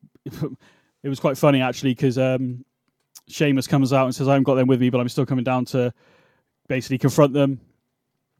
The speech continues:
Uh, Gunther sends his goons out after him. Sheamus pulls out a shillelagh and, uh, knocks him down. Him and, um, Gunther get into it in the ring, which is cool. The crowd go quite,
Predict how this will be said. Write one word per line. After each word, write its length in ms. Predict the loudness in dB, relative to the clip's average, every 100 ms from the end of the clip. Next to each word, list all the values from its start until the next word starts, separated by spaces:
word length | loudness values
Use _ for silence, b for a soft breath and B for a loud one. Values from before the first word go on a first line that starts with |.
| _ _ -12
Uh, 200 | -6 -2
Gunther 380 | 0 0 2 2
sends 300 | 2 2 2
his 120 | 2
goons 320 | 4 4 6
out 180 | 4 4
after 320 | 0 0 0
him. 180 | -2 -2 b b b b _ -8
Sheamus 360 | -2 2 2
pulls 240 | 4 4 4
out 140 | 0
a 20 |
shillelagh 520 | -2 -2 0 0 0
and, 320 | -2 -4 -2 -2
uh, 200 | -2 -2
knocks 320 | -2 -4 -4
him 100 | -2
down. 400 | -2 -2 -2 -6
Him 220 | -4 -2 0
and, 160 | 0
um, 400 | -2 -4 -6 -10 _ _ -4
Gunther 340 | -4 0 -2
get 180 | 0 0
into 240 | 0 0
it 60 | 0
in 60 | 0
the 100 | 0
ring, 200 | 2 0
which 140 | -4
is 60 | -2
cool. 180 | 0
The 60 | 0
crowd 240 | 2 2
go 160 | 2 0
quite, 240 | 0 -4